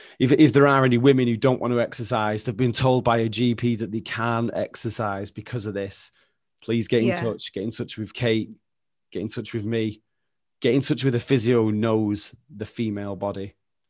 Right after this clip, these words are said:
Speaker 2: Yeah, that's really key.
Speaker 1: Yeah.
Speaker 2: I genuinely think that you know, to be fair, I think attitudes have definitely changed. Um, and I think, you know, for me, it's a,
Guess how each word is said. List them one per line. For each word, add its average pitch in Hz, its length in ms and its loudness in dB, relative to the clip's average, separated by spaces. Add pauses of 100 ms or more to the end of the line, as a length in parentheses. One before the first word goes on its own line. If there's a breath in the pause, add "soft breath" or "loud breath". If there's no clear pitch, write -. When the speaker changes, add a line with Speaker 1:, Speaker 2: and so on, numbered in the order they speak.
(180)
Speaker 2:
Yeah, 190 500 -2
that's - 240 -2
really 190 320 -2
key. 170 520 -6 (800)
Speaker 1:
Yeah. 104 180 -8
Speaker 2:
I 170 80 -6 (120)
genuinely 208 600 -2
think 190 400 -6
that 180 240 -4 (340)
you 202 120 -4
know, 165 140 -6
to 202 260 -6
be 233 240 -4
fair, 180 440 -2
I 185 60 -6
think 170 240 -8
attitudes 165 480 -8
have 156 140 -12
definitely 170 560 -6
changed. 175 680 -6 (920 soft breath)
Um, 160 580 -4 (1080)
and 175 580 -2 (840)
I 190 80 -2
think, - 500 -2 (1080)
you 208 120 -2
know, 180 100 0
for 185 140 -6
me, 190 500 -2
it's 196 240 -6
a, 170 60 -6